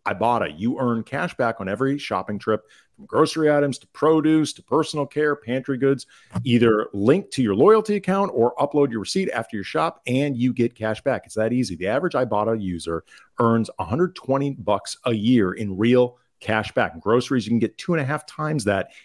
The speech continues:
in real cash back from Ibotta. And again, this is cash back, not points that, let's be honest, nobody ever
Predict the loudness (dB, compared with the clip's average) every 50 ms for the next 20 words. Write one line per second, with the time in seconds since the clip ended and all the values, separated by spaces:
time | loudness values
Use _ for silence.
0 | _ -4 -2 -2 2 4 4 4 4 4 2 0 -2 -2 -2 -2 -4 -4 -4 -4
1 | -4 -4 -4 -6 -6 -6 -6 -6 -6 -4 0 2 4 4 4 4 2 -2 -6 -10
2 | -12 -12 -12 -14 _ _ _ _ _ _ -14 -2 2 2 2 4 2 -2 -8 _
3 | _ -8 -6 -4 -2 -2 -2 -2 -4 -10 _ _ -20 -14 -8 -4 -2 -2 -2 -2
4 | -4 -4 -6 -8 -8 -10 _ _ _ _ _ -2 0 0 0 -2 -6 -4 0 2
5 | 2 2 0 -2 -2 -2 -2 -4 -4 -6 -14 -10 -8 -6 -6 -4 -6 -8 -8 -10
6 | -12 _ -10 -10 -10 -10 -10 -12 -12 -10 -8 -8 -8 -8 -12 -16 -16